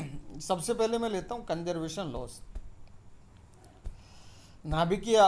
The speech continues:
अभिक्रियाओं में जो संरक्षण के नियम फुलफिल होते हैं, उनमें पहला है आवेश या परमाणु संख्या के संरक्षण का नियम। अर्थात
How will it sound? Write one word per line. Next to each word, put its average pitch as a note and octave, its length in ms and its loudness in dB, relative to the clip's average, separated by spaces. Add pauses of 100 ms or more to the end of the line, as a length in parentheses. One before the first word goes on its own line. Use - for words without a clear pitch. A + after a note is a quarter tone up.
(260)
अभिक्रियाओं G3 580 0
में E3 320 -6 (760)
जो F#3 240 2
संरक्षण F#3+ 680 0
के A3 160 -2
नियम F3+ 340 -2 (120)
फुलफिल F3 400 -4
होते D#3+ 320 -4
हैं, E3 440 -4 (640)
उनमें F#3+ 280 -2
पहला F3 400 2
है F3+ 500 -2 (500)
आवेश F#3 880 0 (400)
या D#3 100 -4
परमाणु E3+ 480 -2
संख्या D#3+ 460 -4
के F3+ 120 -6
संरक्षण D#3 560 -8
का E3 160 -4
नियम। D3 340 -4 (1080)
अर्थात E3 600 0